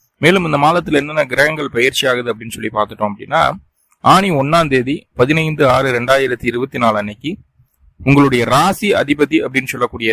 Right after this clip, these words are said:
சூரிய பகவான் உங்க ராசிக்கு பத்தாம் இடமான ரிஷப ராசியிலிருந்து பதினோராம் இடமான மிதுன ராசிக்கு பயிற்சி ஆகிறார். இந்த மாதம் முழுக்க சூரியன் உங்க ராசிக்கு பதினோராம் இடமான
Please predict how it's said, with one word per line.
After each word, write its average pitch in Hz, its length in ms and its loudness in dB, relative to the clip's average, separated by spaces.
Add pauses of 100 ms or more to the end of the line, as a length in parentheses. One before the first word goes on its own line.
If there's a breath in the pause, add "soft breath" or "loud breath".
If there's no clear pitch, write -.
(120)
சூரிய 156 280 0
பகவான் 131 320 0
உங்க 113 140 -2
ராசிக்கு 123 400 -2
பத்தாம் 156 380 2
இடமான 120 360 0 (140)
ரிஷப 151 300 0
ராசியிலிருந்து 117 540 -2
பதினோராம் 135 460 0
இடமான 107 300 -4 (840)
மிதுன 185 280 4
ராசிக்கு 135 440 -2
பயிற்சி 120 320 2
ஆகிறார். 139 360 0
இந்த 120 200 -4
மாதம் 160 360 0
முழுக்க 143 280 0 (360)
சூரியன் 147 560 0
உங்க 120 120 -4
ராசிக்கு 131 500 0
பதினோராம் 135 460 2
இடமான 117 320 -2